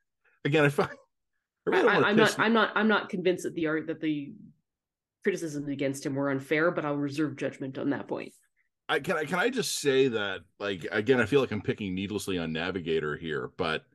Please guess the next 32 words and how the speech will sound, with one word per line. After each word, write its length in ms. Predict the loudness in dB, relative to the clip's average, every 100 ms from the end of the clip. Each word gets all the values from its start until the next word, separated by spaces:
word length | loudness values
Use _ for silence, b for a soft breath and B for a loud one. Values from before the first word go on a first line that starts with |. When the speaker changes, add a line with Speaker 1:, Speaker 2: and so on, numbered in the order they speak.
| _ _ _ _ _ _ _ _ _ _ _ _ _ _ _ _
Speaker 1:
wow. 580 | -2 2 2 2 0 -4 -16 _ _ _ _ -2
<laughs> 80 | -2 -2 _ _ _ _ B _ _ -4 4
Like, 220 | 4 6
even, 540 | 4 8 8 8 4 -2 -20 _ _ _ _ -4
even 640 | 0 2 2 2 -2 -4 -8 _
to 100 | 0
the 120 | 2 0
extent 420 | -4 -2 -2 -2
that, 180 | -4 -2
like, 200 | -2 0
I, 120 | 0
again, 260 | 2 2 2
I, 180 | 2 0
I 60 |
do 200 | 0 -2
think 260 | -2 -6 -6
some 180 | -6 -4
of 60 |
the 80 | -4
attacks 380 | -4 -2 -2 -2
on 160 | -6 -6
him 120 | -6
were 140 | -4
unfair, 540 | -4 -4 0 2 0 -2 B B B
but 140 | 2
his 180 | 2 2
reaction 920 | 0 -2 0 0 0 0 -4 -4 -4
was 220 | -4 -4 -4
like, 320 | -4 -4 -8 _ _ -4
"Hmm, 360 | 0 0 -2 -6 _ _ _
open 320 | 0 0 0 -4
flame." 580 | -4 -2 -2 -2 -6